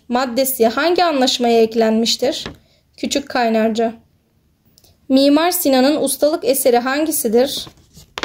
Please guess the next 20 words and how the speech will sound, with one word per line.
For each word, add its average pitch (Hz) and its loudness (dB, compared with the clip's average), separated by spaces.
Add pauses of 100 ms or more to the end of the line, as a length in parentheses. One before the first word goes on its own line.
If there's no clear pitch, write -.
(440)
Selimiye 247 4
Camii. 226 0 (760)
Bin 277 4
dokuz 311 4
yüz 285 0
altmış, 285 0
bin 269 2
dokuz 269 0
yüz 285 -2
seksen 277 2
arası 233 2
dönemde 233 2
Türkiye'nin 247 2
en 285 2
önemli 277 4
mücadelelerini 240 4
verdiği 233 0
devlet 240 4
hangisidir? 311 -2 (680)
Yunanistan. 240 2